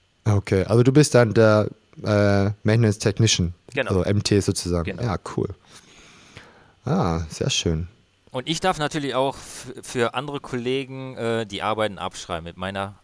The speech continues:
Speaker 2: persönlichen P-K-Nummer.
Speaker 1: Also du bist quasi nochmal so ein extra Prüfer sozusagen für die Kollegen dann, ne?
Speaker 2: Genau, genau so ungefähr, ja, ganz vereinfacht ausgedrückt.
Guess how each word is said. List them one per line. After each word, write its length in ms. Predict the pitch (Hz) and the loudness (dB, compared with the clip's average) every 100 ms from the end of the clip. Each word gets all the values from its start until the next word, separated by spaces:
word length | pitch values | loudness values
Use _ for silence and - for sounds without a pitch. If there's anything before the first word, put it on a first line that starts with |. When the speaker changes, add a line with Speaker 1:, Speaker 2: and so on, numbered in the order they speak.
| _ _ | _ _
Speaker 2:
persönlichen 480 | 90 92 95 98 | -12 -10 -12 -14
P-K-Nummer. 680 | - 90 - 82 78 78 78 _ _ _ _ _ _ - | -16 -16 -12 -12 -14 -18 -20 _ _ _ _ _ _ -4
Speaker 1:
Also 140 | 117 120 | 4 6
du 60 | |
bist 180 | 127 - | 6 4
quasi 240 | - 120 120 | 4 4 6
nochmal 240 | 120 110 | 6 4
so 100 | 117 | 2
ein 80 | 104 | 0
extra 340 | 101 - 110 | -2 2 2
Prüfer 440 | 98 - 135 - 95 | 0 2 2 2 -4
sozusagen 520 | - - 90 95 85 | -6 -12 -4 -4 -4
für 100 | 87 | -10
die 80 | 90 | -8
Kollegen 380 | 92 90 82 | -6 -4 -4
dann, 180 | 82 82 | -6 -2
ne? 160 | 107 143 _ _ _ _ _ _ _ | 0 0 _ _ _ _ _ _ _
Speaker 2:
Genau, 340 | 123 107 82 82 - | -4 -2 -6 -12 -14
genau 220 | 92 90 | -10 -6
so 120 | 95 98 | -6 -8
ungefähr, 360 | 95 - 80 | -10 -10 -10
ja, 100 | 76 | -8
ganz 440 | - 90 - - - | -10 -10 -12 -14 -14
vereinfacht 400 | 76 87 - - | -14 -12 -16 -16
ausgedrückt. 540 | 82 - - 85 - | -16 -16 -18 -18 -20